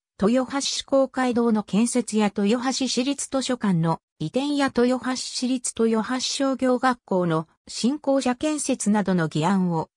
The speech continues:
豊橋市議会に提出したが、大口記録らの反対にあって、市民運動なども起こり、その混乱は、市会騒動事件と呼ばれている。千九百二十三年には、細谷市長が辞任したことで計画は延期された。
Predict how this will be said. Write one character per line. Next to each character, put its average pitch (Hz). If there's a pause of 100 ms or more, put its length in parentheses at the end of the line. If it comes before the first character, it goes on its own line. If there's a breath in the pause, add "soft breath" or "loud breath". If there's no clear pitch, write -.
(200)
豊 247
橋 277
市 -
議 294
会 254
に 170
提 220
出 -
し -
た 226
が、 180 (240)
大 277
口 247
記 277
録 247
ら 208
の 160
反 190
対 233
に 226
あ 208
っ 202
て、 170 (220)
市 -
民 294
運 302
動 226
な 196
ど 185
も 156
起 -
こ 190
り、 156 (240)
そ 185
の 247
混 240
乱 220
は、 196 (240)
市 -
会 277
騒 262
動 277
事 285
件 233
と 185
呼 156
ば 160
れ 175
て 190
い 175
る。 147 (340)
千 339
九 277
百 208
二 226
十 220
三 214
年 208
に 185
は、 170 (160)
細 240
谷 285
市 -
長 240
が 160
辞 170
任 277
し -
た 262
こ 247
と 240
で 180
計 202
画 220
は 208
延 190
期 -
さ 185
れ 170
た。 -